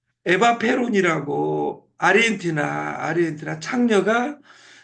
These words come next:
대통령 영부인 된 이야기. 그 이건희, 김건희라고 그, 그, 그분하고 맞는지는 모르겠어요. 그 노래, 노래에도 있죠. Don't cry for me,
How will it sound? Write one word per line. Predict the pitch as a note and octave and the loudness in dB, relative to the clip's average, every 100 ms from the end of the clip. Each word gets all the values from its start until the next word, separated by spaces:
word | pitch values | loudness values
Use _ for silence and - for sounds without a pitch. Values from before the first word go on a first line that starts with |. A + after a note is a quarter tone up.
| _ | _
대통령 | - G3+ G3+ F#3 F3+ A3 G#3+ F3 | 0 0 2 0 2 2 2 0
영부인 | F3 G#3 C4 D#4 G#3+ | 4 4 8 6 6
된 | D#3 D3 - | 2 0 -6
이야기. | D3 D3 C3 C#3 C3 - - - - - | -8 -8 -10 -14 -14 -14 -12 -12 -16 -12
그 | - D#3 | -8 -4
이건희, | E3+ F#3 F3 C#3+ C#3 D3 - _ _ - | -2 2 2 2 -2 -8 -14 _ _ -14
김건희라고 | - D#3+ D#3+ G#3+ G3 D#3+ D3 C3+ C3 | -6 -4 0 2 4 2 0 -4 -8
그, | C#3 B2+ | -10 -10
그, | - D3 - | -8 -10 -10
그분하고 | D3+ F3 D#3+ C3+ | -6 -4 -4 -4
맞는지는 | C3 D3+ D#3+ D3+ C3 | -4 -4 -4 -6 -4
모르겠어요. | C#3 D3 D#3 - - B2+ - _ _ _ _ _ _ _ _ _ _ _ | -2 -2 -4 -10 -14 -20 -20 _ _ _ _ _ _ _ _ _ _ _
그 | - | 2
노래, | F#3+ F#3 G#3+ | 6 8 6
노래에도 | E3+ D#3+ F#3 A3 G#3 D#3 | 2 2 6 6 4 2
있죠. | C#3+ C#3 D3 C3+ C#3 - | -2 -4 -10 -10 -14 -4
Don't | E3 F3 E3+ | 0 0 0
cry | F3 E3+ | 0 0
for | D3+ - D3+ | 0 -4 -4
me, | D#3 F3+ F#3+ | -2 -2 -4